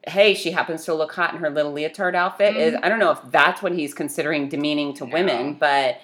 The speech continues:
Speaker 2: It's not like she's half naked. There are half naked, like, Laura Croft was more half, more naked
Speaker 1: Even if
Speaker 2: than
Speaker 1: she
Speaker 2: Wonder Woman.
Speaker 1: was.
Speaker 2: Uh,
Speaker 1: And, and here's the deal, and,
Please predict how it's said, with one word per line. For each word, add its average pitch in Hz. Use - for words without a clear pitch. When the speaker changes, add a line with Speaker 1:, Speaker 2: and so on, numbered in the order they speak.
Speaker 2:
It's -
not 302
like 302
she's 254
half 233
naked. 202
There 196
are 196
half 226
naked, 208
like, 196
Laura 233
Croft 185
was 170
more 175
half, 165
more 196
naked 175
Speaker 1:
Even 587
if 554
Speaker 2:
than 349
Speaker 1:
she 403
Speaker 2:
Wonder 440
Woman. 196
Speaker 1:
was. -
Speaker 2:
Uh, -
Speaker 1:
And, -
and 240
here's 339
the 233
deal, 208
and, 170